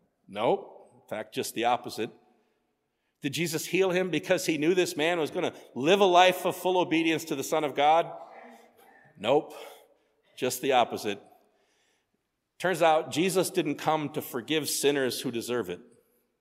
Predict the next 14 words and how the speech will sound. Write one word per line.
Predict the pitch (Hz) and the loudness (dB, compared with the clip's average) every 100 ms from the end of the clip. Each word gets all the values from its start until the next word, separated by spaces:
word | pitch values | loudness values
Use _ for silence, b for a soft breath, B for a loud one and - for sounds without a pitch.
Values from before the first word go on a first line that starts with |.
| _ _ _ _ _ _ _ _ _ | _ _ _ _ _ _ _ _ _
He | - | -8
came | 139 165 151 147 | -2 2 2 0
to | 143 | -4
forgive | 135 110 131 - | -6 -2 0 0
undeserving | 127 135 127 113 113 107 | -2 -2 -2 -2 -4 -4
sinners | 110 113 104 101 - - - _ _ _ - | -6 -6 -6 -6 -10 -16 -18 _ _ _ -14
like | 95 95 | -10 -6
me. | 120 82 _ _ _ _ _ _ _ _ _ _ _ _ _ _ _ _ _ _ | -6 -8 _ _ _ _ _ _ _ _ _ _ _ _ _ _ _ _ _ _
The | - | -10
purpose | - 175 175 131 | -2 -2 -2 -2
he | 160 | -2
was | 123 110 | -4 -2
there | 131 147 | 2 4
for | - 107 85 80 | 2 -2 -6 -8